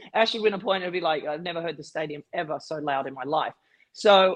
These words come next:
I think it was nice to hear that real balance. It was really, truly a balance. Like, the crowd were,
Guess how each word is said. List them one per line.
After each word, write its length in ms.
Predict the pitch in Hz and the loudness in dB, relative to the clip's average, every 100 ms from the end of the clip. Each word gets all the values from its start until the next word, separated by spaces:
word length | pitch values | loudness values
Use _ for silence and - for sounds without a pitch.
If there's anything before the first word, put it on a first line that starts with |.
| - | 0
I 100 | 214 | -2
think 240 | 208 240 226 | 0 -2 -2
it 80 | 190 | -2
was 160 | 156 | -4
nice 380 | 180 180 185 185 | -4 -2 -2 -4
to 100 | 175 | -8
hear 340 | 151 170 170 160 | -6 -4 -2 0
that 200 | 151 156 | -2 -4
real 380 | 160 170 175 156 | -2 0 0 -2
balance. 500 | 151 147 143 143 175 | -2 -2 -4 -10 -6
It 100 | 208 | -6
was 200 | 247 151 | -6 -4
really, 340 | 170 180 170 | 2 2 2
truly 320 | - 156 143 | -2 -2 -2
a 60 | 135 | -2
balance. 420 | 131 127 123 - | -2 -2 -6 -2
Like, 160 | 135 - _ _ - | -2 -2 _ _ -8
the 80 | 165 | 2
crowd 340 | 190 180 165 | 6 6 6
were, 240 | 160 151 | 2 0